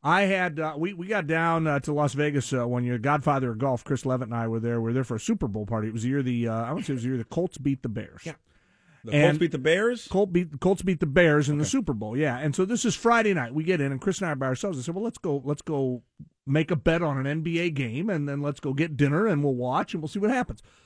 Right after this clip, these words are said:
Speaker 1: So Levitt's all in. We, I think we put a hundred bucks maybe, a big rollers, on, uh, on, it, I wanna say it was a Phoenix Lakers game.
Speaker 2: Okay.
Speaker 1: I'm like, "Okay," and this, uh, let's take the over. I mean, come on, that,
Speaker 2: Sure.
Speaker 1: that'll be fun. They're gonna be running up and down the court there.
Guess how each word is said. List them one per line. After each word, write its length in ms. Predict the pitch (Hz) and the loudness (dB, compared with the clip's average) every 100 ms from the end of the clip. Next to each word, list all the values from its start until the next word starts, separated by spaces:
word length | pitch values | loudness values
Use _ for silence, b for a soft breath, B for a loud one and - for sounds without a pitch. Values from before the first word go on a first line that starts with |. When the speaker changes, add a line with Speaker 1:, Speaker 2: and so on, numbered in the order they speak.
| b b - | b b 4
Speaker 1:
So 100 | 220 | 8
Levitt's 300 | 247 196 170 | 8 6 4
all 200 | 147 160 | 6 4
in. 100 | 190 | 4
We, 120 | 185 | 4
I 280 | 165 180 185 | 4 4 2
think 120 | 180 | 0
we 60 | 170 | 0
put 140 | 170 | 2
a 40 | 147 | 2
hundred 280 | 175 165 135 | 2 2 2
bucks 240 | 151 151 | 0 0
maybe, 300 | 131 120 143 | -2 0 0
a 60 | 127 | 0
big 180 | 151 143 | 0 0
rollers, 340 | 123 127 135 | 0 0 -2
on, 320 | 143 139 139 | -2 0 2
uh, 200 | 131 131 131 | 0 0 0
on, 200 | 139 143 | 0 2
it, 180 | 160 156 | 2 2
I 80 | 165 | 2
wanna 200 | 254 277 | 2 2
say 200 | - 190 | 2 0
it 100 | 185 | 2
was 140 | 156 143 | -2 -2
a 80 | |
Phoenix 680 | 127 - 226 262 254 - - - - | -4 -6 -4 -2 -4 -8 -12 -14 -10
Lakers 500 | 131 160 147 117 107 | -2 0 -2 -4 -10
game. 280 | 123 92 - _ - | -12 -14 -18 _ -4
Speaker 2:
Okay. 140 | 123 170 | 0 2
Speaker 1:
I'm 80 | 180 | 0
like, 160 | 180 | 0
"Okay," 200 | 226 165 - b | -2 -2 -6 b
and 160 | 196 208 | -4 -2
this, 160 | - | -4
uh, 120 | 170 156 | -8 -6
let's 220 | 147 - | -6 -4
take 220 | 147 117 | -4 -4
the 160 | - 92 | -8 -18
over. 280 | - - 123 | -18 -20 -14
I 40 | |
mean, 160 | 123 117 | -12 -8
come 160 | - 120 | -4 -4
on, 220 | - 117 | -6 -10
that, 80 | 139 | -6
Speaker 2:
Sure. 200 | 110 120 - | -6 -6 -6
Speaker 1:
that'll 220 | 160 120 | -6 -4
be 140 | 107 | -8
fun. 360 | 104 - 175 170 | -8 0 2 2
They're 100 | 170 | 2
gonna 220 | 131 127 | 0 -2
be 120 | 117 | -2
running 280 | 123 139 135 | 2 2 2
up 60 | 120 | 0
and 60 | |
down 200 | 127 127 | 0 -2
the 80 | 117 | -4
court 260 | - 180 | -2 0
there. 120 | 165 | 0